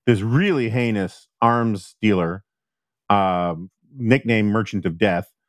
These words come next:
They made Nick Ca-, they made a bad Nick Cage movie. I know that's, some people think that's a contradiction in terms, um, about the guy's life. And, um, in a, in an attempt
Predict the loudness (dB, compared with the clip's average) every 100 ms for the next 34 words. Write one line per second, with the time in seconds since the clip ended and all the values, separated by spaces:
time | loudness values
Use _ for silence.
0 | _ -2 0 2 -2 -2 -6 0 0 0
1 | 0 0 0 -2 0 -4 -2 -2 -2 -4
2 | -2 -2 -4 _ _ _ _ -6 0 0
3 | 0 -2 -6 -18 -20 _ _ _ -4 -2
4 | -2 -6 -4 -4 -4 -8 -6 -6 -6 -8
5 | -8 -2 0 0 _ _ _ 0 2 2
6 | -2 -2 -2 0 -2 0 0 -2 _ _
7 | _ 0 2 2 0 -2 -2 0 0 0
8 | -4 -6 _ _ _ _ _ _ _ 0
9 | 2 2 -2 _ _ -4 0 0 2 0
10 | 0